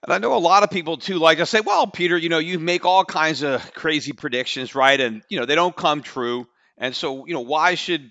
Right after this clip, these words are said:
people believe this one?" In fact, I, I saw some guy made this video, um, last week or early this week, um, you know, trying to, again, point out at all the things I've got wrong. And look, of course, look,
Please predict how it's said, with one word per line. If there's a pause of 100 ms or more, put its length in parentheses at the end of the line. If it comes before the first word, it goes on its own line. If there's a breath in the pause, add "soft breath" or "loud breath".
(100)
people
believe
this
one?"
In
fact,
I, (220 loud breath)
I
saw
some
guy
made
this
video, (420 soft breath)
um, (160)
last
week
or
early
this
week, (560)
um,
you
know,
trying
to,
again,
point
out
at
all
the
things
I've
got
wrong. (380 soft breath)
And
look,
of
course,
look,